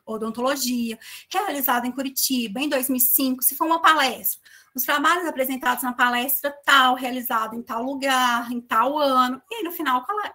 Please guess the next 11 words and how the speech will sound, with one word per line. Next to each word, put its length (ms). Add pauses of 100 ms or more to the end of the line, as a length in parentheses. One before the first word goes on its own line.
coloco 580 (420)
maiúsculas, 640
Congresso 500
Brasileiro 360
de 80
Odontologia, 600
o 140
ano. 480 (500)
E 100
se 140
eu 40